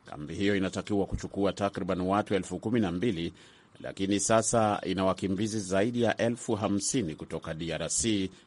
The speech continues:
Burundi, Rwanda, Ethiopia na Somalia. Wengi wametoroka vita na migogoro ya ndani katika nchi zao. Shirika hilo linasema msongamano zaidi unaweza kusababisha kuzuka kwa magonjwa.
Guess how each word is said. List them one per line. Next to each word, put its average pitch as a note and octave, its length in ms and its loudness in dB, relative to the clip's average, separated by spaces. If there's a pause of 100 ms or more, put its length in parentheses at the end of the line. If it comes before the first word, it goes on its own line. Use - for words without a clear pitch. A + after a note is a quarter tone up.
Burundi, E2+ 640 0 (280)
Rwanda, F2 540 2 (240)
Ethiopia F#2 600 0
na F#2 100 -2
Somalia. G2+ 720 0 (380)
Wengi G#2+ 280 2
wametoroka G#2 600 2
vita G#2+ 380 -4
na D2 120 -8
migogoro E2+ 540 2
ya F2 120 2
ndani G#2+ 380 0
katika F#2+ 340 -2
nchi E2+ 260 -6
zao. C#2+ 520 -6 (320)
Shirika C3 400 4
hilo D3+ 200 6
linasema A2+ 840 6
msongamano A2 760 4
zaidi D2+ 460 -6
unaweza F2+ 560 2
kusababisha F#2+ 760 0
kuzuka G2 460 0
kwa G2 120 2
magonjwa. D#2 760 -2